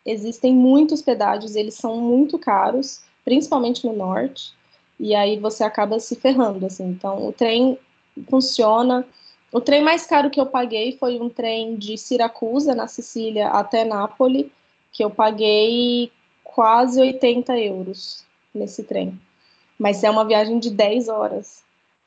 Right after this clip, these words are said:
E eu peguei um trem bonzinho, assim, mais ou menos bom, né? Não peguei o pior trem que parava em todos os lugares.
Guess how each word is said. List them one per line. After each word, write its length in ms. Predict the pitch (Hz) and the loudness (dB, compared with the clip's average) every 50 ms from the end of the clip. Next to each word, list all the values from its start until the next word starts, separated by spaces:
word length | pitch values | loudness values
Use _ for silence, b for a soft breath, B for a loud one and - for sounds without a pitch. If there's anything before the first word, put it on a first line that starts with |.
| _ _ _ _ _ _ _ | _ _ _ _ _ _ _
E 80 | - 208 | -6 -6
eu 80 | 208 202 | -6 -4
peguei 400 | 202 214 208 202 214 208 208 214 | -2 -4 -2 0 0 0 0 -2
um 80 | 220 | -4
trem 420 | 214 - 220 220 214 226 240 247 233 | -4 -2 -2 -2 -2 -2 -2 -2 -2
bonzinho, 720 | 214 208 208 233 233 254 262 254 233 240 233 214 202 196 | -4 -2 0 2 4 4 2 2 2 0 -2 -2 -2 -4
assim, 220 | 196 - - 214 196 | -6 -8 -8 -12 -10
mais 180 | 196 196 196 196 | -8 -8 -8 -6
ou 60 | 202 | -6
menos 260 | 208 208 220 226 214 | -6 -6 -6 -8 -8
bom, 220 | 196 190 190 180 185 | -4 -4 -4 -2 -2
né? 140 | 180 180 190 | -4 -4 -6
Não 100 | 196 202 | -6 -4
peguei 300 | - 226 208 202 208 214 | -4 -2 2 2 2 2
o 60 | 214 | 2
pior 360 | - 240 226 208 196 190 202 | 2 4 4 4 4 2 0
trem 260 | - - 196 190 196 | -2 -4 -4 -4 -6
que 120 | 202 - - | -6 -4 0
parava 340 | - 202 196 190 196 196 202 | 0 2 2 2 0 0 -2
em 80 | 202 | -6
todos 300 | 190 - 202 202 185 190 | -6 -4 -6 -6 -6 -8
os 100 | 208 - | -10 -10
lugares. 480 | 214 208 180 175 - - _ - - | -8 -6 -6 -6 -8 -10 _ -20 -20